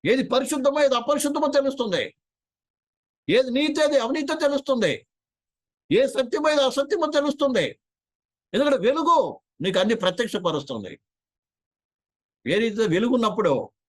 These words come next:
మన దారిలో ఏది ఉందో మనకు కనబడుతున్నట్టుగా అన్ని వాస్తవాలు తెలుస్తుంది, వాస్తవం అనేది తెలుస్తుంది. అదే కాకుండా, ప్రియమైన బిల్లారా, నీ దృష్టి నిన్ను సృష్టించిన సృష్టికర్త వైపు తిరుగుతుంది.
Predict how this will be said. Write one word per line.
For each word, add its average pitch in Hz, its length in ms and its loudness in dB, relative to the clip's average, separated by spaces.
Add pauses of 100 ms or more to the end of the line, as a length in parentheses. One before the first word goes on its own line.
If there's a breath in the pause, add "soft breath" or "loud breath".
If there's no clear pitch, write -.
(300)
మన 135 160 0
దారిలో 220 320 2
ఏది 214 280 2
ఉందో 226 140 0
మనకు 190 180 -2
కనబడుతున్నట్టుగా 170 760 -2
అన్ని 247 200 2
వాస్తవాలు 233 520 0
తెలుస్తుంది, 180 460 -4
వాస్తవం 165 400 -2
అనేది 170 200 0
తెలుస్తుంది. 139 580 -6 (2500)
అదే 170 280 2
కాకుండా, 156 400 -2
ప్రియమైన 123 400 0
బిల్లారా, 90 540 -6 (1300)
నీ 131 200 0
దృష్టి 131 680 -2 (1500)
నిన్ను 139 180 0
సృష్టించిన 151 560 -4
సృష్టికర్త 151 640 -4
వైపు 123 200 0
తిరుగుతుంది. 98 800 -8